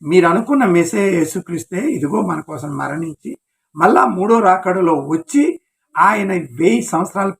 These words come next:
పరిపాలన చేస్తారు. అప్పుడు యూదులు అంగీకరిస్తారు, అప్పుడు లోకమంతా కూడా అంగీకరిస్తారు యేసుక్రీస్తుకి."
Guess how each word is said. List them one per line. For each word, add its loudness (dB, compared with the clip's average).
పరిపాలన 0
చేస్తారు. -8
అప్పుడు -2
యూదులు 2
అంగీకరిస్తారు, 2
అప్పుడు 2
లోకమంతా 4
కూడా 2
అంగీకరిస్తారు -2
యేసుక్రీస్తుకి." -8